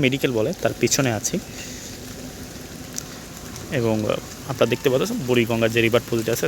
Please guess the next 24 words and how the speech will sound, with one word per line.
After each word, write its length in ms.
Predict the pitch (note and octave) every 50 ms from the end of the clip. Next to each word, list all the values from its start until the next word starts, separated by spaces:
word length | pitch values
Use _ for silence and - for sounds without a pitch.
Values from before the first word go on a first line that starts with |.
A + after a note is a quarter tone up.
| D3+
তার 120 | - A#2+ A2+ G#2+ - - C#3+
আয়ত্তাধীন 460 | B2+ A#2 - - B2 A2 A#2 A2 A2+ B2 B2+ - - - - - - - - - - - - - - C3
যে 80 | B2 A#2+ A2 G#2+
ওয়াকওয়ে 320 | A#2 A2+ A#2+ - A#2+ A#2 A2+
আছে 120 | A#2 - C3+ - -
সেটা 180 | A#2+ A2+ - A2+ A2+
আছে 120 | - - E3 D#3
এবং 120 | D3+ D3 D3+ D3+ D3+ - - - -
মূলত 200 | - - B2+ B2 C3+ B2 B2+
নদীর 240 | C3 C#3 D3+ D#3+ D#3 -
কী 80 | - C#3+ C3 A#2+
অবস্থা 280 | A2+ A#2+ - - - - - - - - - - - - - - -
সেটাই 240 | - - - D3+ D3 C#3+
মূলত 220 | C3+ B2+ B2 A#2+ - B2 A#2+ B2 - - - - - - - - - - - - - - - - - - - - - - A#2 A#2+
দেখাতে 280 | A#2+ - - C3 - -
চাচ্ছি 180 | - A2 - - B2
এই 40 | A2+ -
ভিডিওতে। 340 | - G#2+ A2+ A2 G#2+ - A#3+ B3+ - - - - - - - - - - - - - - - - - - - - - - - - - - - - - - -
তো 40 | - D#3 C#3
নদী 140 | C#3 D3 D#3 D3+
দেখতে 140 | D3+ D3 D3
পাচ্ছেন, 320 | C3+ C3 C3+ C#3 - G3 B3 B3 - - C#3+
নদীর 180 | C3 B2+ C3+ - -
পানি 160 | - C3 C3